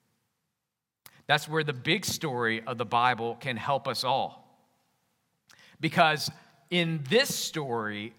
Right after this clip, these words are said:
the burden is shifted from your shoulders onto the capable shoulders of another. It's a burden that another bears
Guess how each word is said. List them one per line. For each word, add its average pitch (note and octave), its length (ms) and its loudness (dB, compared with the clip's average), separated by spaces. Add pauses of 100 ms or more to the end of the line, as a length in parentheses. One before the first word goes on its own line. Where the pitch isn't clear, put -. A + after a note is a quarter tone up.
the C3 100 -4
burden D#3 600 0
is C3+ 240 -2
shifted - 840 -2 (1160)
from D3 420 0
your G3+ 260 4
shoulders B3+ 920 -2 (1200)
onto E3 400 2
the D3+ 120 -2
capable D#3+ 680 -6
shoulders C3+ 800 -6
of A2 120 -6
another. G2+ 400 -6 (1900)
It's D#3 120 -8
a D#3 40 -2
burden E3 380 2
that D#3+ 120 4
another D3+ 400 2
bears C3+ 720 -2